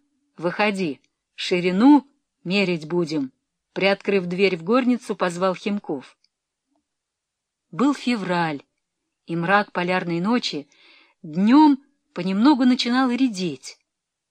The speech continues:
Ваня, выйдя из избы, обратил внимание на то, что линия горизонта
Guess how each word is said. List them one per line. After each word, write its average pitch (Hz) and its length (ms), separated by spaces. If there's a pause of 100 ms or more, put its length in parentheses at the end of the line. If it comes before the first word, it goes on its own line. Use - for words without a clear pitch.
(600)
Ваня, 202 500
выйдя 185 280
из 170 140
избы, 180 460 (280)
обратил 190 460
внимание 262 460
на 233 120
то, 262 140
что - 200
линия 220 360
горизонта 180 800